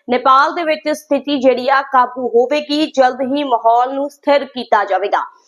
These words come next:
ਦਰਅਸਲ ਦੱਸ ਦਈਏ ਕਿ ਨੇਪਾਲ ਦੀ ਸਰਕਾਰ ਨੇ ਜਿੱਥੇ ਸੋਸ਼ਲ ਮੀਡੀਆ ਤੇ ਬੈਨ ਲਗਾਉਣ ਦੀ ਗੱਲ ਆਖੀ ਸੀ, ਉਸ ਤੋਂ ਬਾਅਦ ਲੋਕਾਂ ਦੇ ਵੱਲੋਂ ਵੱਡੇ ਪੱਧਰ ਤੇ ਪ੍ਰਦਰਸ਼ਨ ਕੀਤਾ ਗਿਆ,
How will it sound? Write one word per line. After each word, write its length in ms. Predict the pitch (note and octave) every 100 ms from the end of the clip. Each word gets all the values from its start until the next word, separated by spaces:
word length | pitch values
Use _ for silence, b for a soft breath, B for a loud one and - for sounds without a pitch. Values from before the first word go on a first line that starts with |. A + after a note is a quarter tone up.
| b b
ਦਰਅਸਲ 360 | B3 C#4+ F#4 F#4
ਦੱਸ 180 | E4+ E4
ਦਈਏ 240 | E4+ F4
ਕਿ 200 | F4 F4
ਨੇਪਾਲ 460 | E4 F4 C4+ C4+ C4
ਦੀ 120 | D#4
ਸਰਕਾਰ 580 | - D#4 - C4 C4 C4+
ਨੇ 160 | D4
ਜਿੱਥੇ 320 | D4+ D4 D4
ਸੋਸ਼ਲ 420 | C#4+ C4 B3 - C#4
ਮੀਡੀਆ 300 | C4 C4 C4
ਤੇ 200 | D4 D4
ਬੈਨ 320 | A3 A#3+ A#3+
ਲਗਾਉਣ 340 | B3 B3 B3
ਦੀ 120 | B3+
ਗੱਲ 220 | C4+ A3 G#3+
ਆਖੀ 280 | A3 C4
ਸੀ, 140 | C4 C#4+
ਉਸ 120 | C4+
ਤੋਂ 80 | A#3+
ਬਾਅਦ 300 | A3 A#3 B3
ਲੋਕਾਂ 400 | B3 G#3 G#3 B3+
ਦੇ 60 | C4
ਵੱਲੋਂ 260 | B3 C#4
ਵੱਡੇ 260 | C#4+ A3 A3+
ਪੱਧਰ 360 | A3 A3 B3+ C4
ਤੇ 180 | C4
ਪ੍ਰਦਰਸ਼ਨ 580 | C4 B3+ - - - G#3+
ਕੀਤਾ 360 | G#3+ G#3 A3+ B3
ਗਿਆ, 300 | C4+ C4